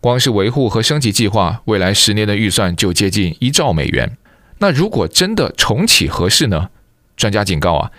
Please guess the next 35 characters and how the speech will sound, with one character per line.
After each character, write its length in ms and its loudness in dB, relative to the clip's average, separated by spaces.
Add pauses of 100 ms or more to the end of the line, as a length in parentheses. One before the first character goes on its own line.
(120)
这 140 -2
会 120 -2
是 120 -2
非 180 -2
常 180 0
危 140 2
险 160 0
的 80 -2
一 100 0
步， 240 -2 (220)
因 100 0
为 120 0
只 140 0
要 220 0
美 200 0
国 160 0
一 100 0
动 240 0
手， 320 -2 (220)
俄 100 2
罗 160 2
斯、 180 2
中 240 -2
国 160 0
甚 200 0
至 80 0
北 180 -2
韩 320 0 (220)
可 160 -2
能 100 0
也 100 0
会 120 -2
跟 120 -2
着 120 0
试， 280 2